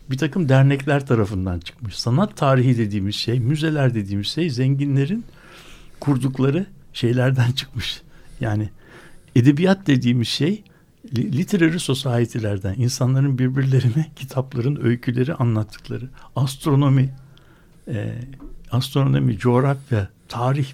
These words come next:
bütün bunlar aslında birer sivil toplum pratiği. Bunların kurumsallaşması da devlet eliyle oluyor.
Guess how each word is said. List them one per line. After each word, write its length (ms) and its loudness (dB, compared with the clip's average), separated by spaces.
bütün 280 0
bunlar 280 0
aslında 420 -2
birer 200 2
sivil 320 0
toplum 380 -4
pratiği. 480 -4
Bunların 400 2
kurumsallaşması 1000 0
da 160 -2
devlet 480 4
eliyle 300 2
oluyor. 380 -6